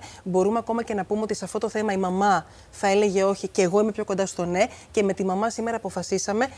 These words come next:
να πάμε προς αυτή την κατεύθυνση. Είναι σημαντικό και στη διαφωνία μας να βρίσκουμε κοινό τόπο. Αν δεν βρίσκουμε κοινό τόπο,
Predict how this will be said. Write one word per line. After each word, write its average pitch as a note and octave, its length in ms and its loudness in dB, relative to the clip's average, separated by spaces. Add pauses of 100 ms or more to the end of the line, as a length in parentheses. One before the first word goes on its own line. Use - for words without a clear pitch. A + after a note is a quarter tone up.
(120)
να G3+ 140 2
πάμε A#3 180 2
προς A#3 180 -8
αυτή G3+ 160 -4
την F3+ 120 -6
κατεύθυνση. E3+ 640 -4
Είναι A3+ 200 0
σημαντικό G#3+ 460 -2
και - 80 -2
στη G#3 140 -6
διαφωνία F3+ 500 -2
μας A3 180 -4 (200)
να G3 140 2
βρίσκουμε A#3+ 340 -4
κοινό A#3+ 280 -2
τόπο. B3 320 0 (220)
Αν G3 240 2
δεν C4 200 4
βρίσκουμε C#4 360 0
κοινό G#3+ 280 -4
τόπο, G3+ 300 -2